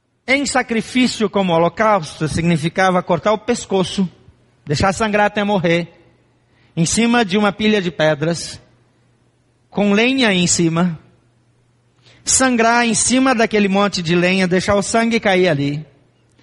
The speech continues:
ficar olhando o animal morrer, e depois botar fogo embaixo e esperar ele queimar. Agora, Deus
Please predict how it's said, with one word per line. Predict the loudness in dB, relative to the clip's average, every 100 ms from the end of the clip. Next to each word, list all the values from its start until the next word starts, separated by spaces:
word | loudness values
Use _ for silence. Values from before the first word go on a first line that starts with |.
| -14
ficar | -6 0 2
olhando | 2 2 2 2 0
o | 0 0
animal | 0 0 0
morrer, | 0 0 0 -2 -10 _ _ _ _ _ _ -6
e | -4
depois | -2 -2
botar | -2 0 -2
fogo | 0 -2 0
embaixo | 0 0 0 -2
e |
esperar | -4 0 0
ele | 0
queimar. | 0 -2 -4 -6 _ _ _ _ _ _ _ _ _ _ _ _ _ _ -8
Agora, | -4 0 2 2 0 -6 -20 _ _ _ _ -12
Deus | -2 0 2 0 -4 -12 -14